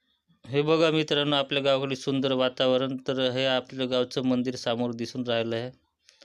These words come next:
हे आमचं घर आहे शेत, आणि त्याला लागूनच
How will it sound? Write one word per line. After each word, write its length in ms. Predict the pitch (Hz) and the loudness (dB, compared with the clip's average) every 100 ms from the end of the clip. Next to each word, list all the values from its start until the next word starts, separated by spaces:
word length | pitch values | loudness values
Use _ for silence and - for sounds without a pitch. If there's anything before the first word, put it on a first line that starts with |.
| _ _ _ | _ _ _
हे 140 | 135 | 0
आमचं 420 | 135 131 131 147 127 | 2 2 0 -2 -2
घर 260 | 117 131 | -2 0
आहे 220 | 131 127 | 2 0
शेत, 260 | 127 127 117 120 _ _ _ _ _ _ _ _ _ 131 | 0 -2 -4 -6 _ _ _ _ _ _ _ _ _ -2
आणि 440 | 131 139 139 139 _ _ _ _ - | -2 0 -4 -6 _ _ _ _ -2
त्याला 180 | 139 | 0
लागूनच 800 | 139 135 135 139 139 135 - - | 2 0 0 0 0 -2 -8 -12